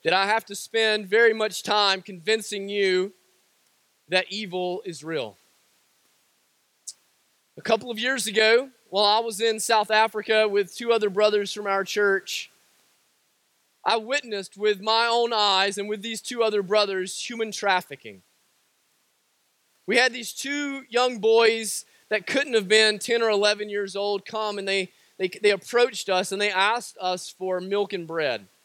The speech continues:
They were wearing nothing but rags. I mean, rags. And they came and they asked us just outside of this little convenience store if we could provide for them milk and eggs and, or milk and bread. And we,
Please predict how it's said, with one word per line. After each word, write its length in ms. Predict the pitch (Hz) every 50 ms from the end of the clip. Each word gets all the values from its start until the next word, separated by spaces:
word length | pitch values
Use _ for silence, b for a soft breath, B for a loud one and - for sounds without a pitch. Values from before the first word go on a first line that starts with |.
| _ _ _ _ _ _ _ _ b b b b
They 120 | 214 226
were 160 | 240 240 240
wearing 460 | 233 240 254 277 285 277 262 247 240 247
nothing 420 | 247 269 269 269 - 254 233 226
but 140 | 196 220 170
rags. 1080 | 165 170 175 185 202 208 202 190 160 127 98 - - _ _ - - - - - - - -
I 100 | - 202
mean, 380 | 214 220 196 180 160 147 147 151
rags. 840 | 175 170 165 160 143 123 107 82 95 104 _ - - - - - - _ _ _ _ _ _ _ _ _ _ _ _ _ _ _ _ _ _ _ _ _ _ _
And 80 | - 220
they 60 | 220
came 300 | - - 277 294 320 320
and 80 | 311 294
they 80 | 269
asked 320 | 247 226 233 240 254 233 -
us 120 | 262 202
just 160 | 226 254 226
outside 460 | 262 254 247 233 - - 240 233 247 247
of 80 | 220
this 180 | 202 226 208 -
little 220 | 226 254 254 247
convenience 600 | - - 226 214 196 233 254 254 247 240 247 202 -
store 400 | - 233 226 226 233 233 233 226
if 220 | 208 208 190 -
we 120 | 214 247
could 220 | 208 247 208 185 160 _ B B B B B
provide 440 | 214 196 185 220 233 247 254 - -
for 120 | 233 233
them 500 | 220 233 233 233 233 233 226 233 233 233 _ _ -
milk 340 | 208 226 247 254 240 240 247
and 120 | 240 226
eggs 520 | 196 214 214 220 226 226 226 226 208 196
and, 220 | 208 208 202 202 190 -
or 180 | 190 196 190 180
milk 220 | 202 233 247 240
and 100 | 247 226
bread. 380 | 196 202 220 214 220 220 220 214
And 120 | 202 196
we, 220 | 202 214 226 220